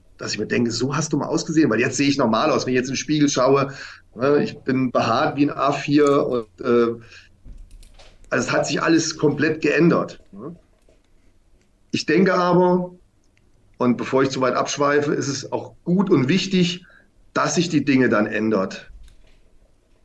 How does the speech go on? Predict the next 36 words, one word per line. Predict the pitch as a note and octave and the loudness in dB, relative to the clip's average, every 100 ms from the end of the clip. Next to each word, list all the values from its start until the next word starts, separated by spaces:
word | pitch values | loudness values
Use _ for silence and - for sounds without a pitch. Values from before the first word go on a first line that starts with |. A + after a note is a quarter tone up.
| - | -4
Und | A2+ | -2
ich | A#2+ | 0
glaube, | C3 C#3 C#3+ | 2 2 4
wenn | C#3 | 2
man | C3+ | 2
immer | D#3+ E3+ D#3+ D#3+ | 2 4 2 2
an, | D3 D3 | 0 -2
an | C3 C#3+ - | -4 -4 0
irgendwelchen | C#3+ D3 C#3+ C3+ | 2 2 2 0
Dingen | D3+ D#3+ D#3 D3+ - - - | 2 4 4 2 0 -8 -6
permanent | C#3 D#3+ D#3+ D3 C#3 C#3+ | -2 0 2 2 2 -2
festhält | - E3+ F3+ - B2+ C#3+ C3+ | -2 -2 -2 -2 2 2 2
und | B2 | 0
sich | C#3+ | 0
nicht | C#3+ G#2 | 0 0
weiterentwickelt, | B2+ F3 D#3 A#2+ B2 B2 D3 E3 - _ _ _ _ _ | 0 2 0 0 0 0 0 0 -6 _ _ _ _ _
dann | A#2+ C3 | -6 -6
ist | - | -4
das | C3 | -6
nicht | A#2+ A2+ | -6 -6
gut | C3+ | -6
fürs | - G2 | -4 -4
Leben. | F#2 G2 - - _ | -4 -8 -10 -18 _
Deswegen | A2+ A2 B2+ B2 | -12 -4 -2 0
bin | B2+ | -2
ich | A#2 | -2
froh, | - A#2+ D#3 F3 E3+ - _ _ _ _ - | -2 4 4 4 0 -14 _ _ _ _ -4
dass | C#3 C3 - - | 0 0 -2 0
ich, | C3+ C3 - - - | 2 2 0 -4 0
ähm, | B2 B2 B2 B2 A#2 A2+ - _ _ _ _ | 2 4 2 0 -4 -12 -20 _ _ _ _
diese | C#3+ C#3 | -2 0
Phase | C3+ B2 B2+ B2+ | 0 0 2 2
hinter | B2+ D#3+ F3 | 2 4 4
mir | E3+ | 4
gelassen | E3 E3 E3+ F#3 | 4 2 2 0
habe, | F3 G#3 | 0 -2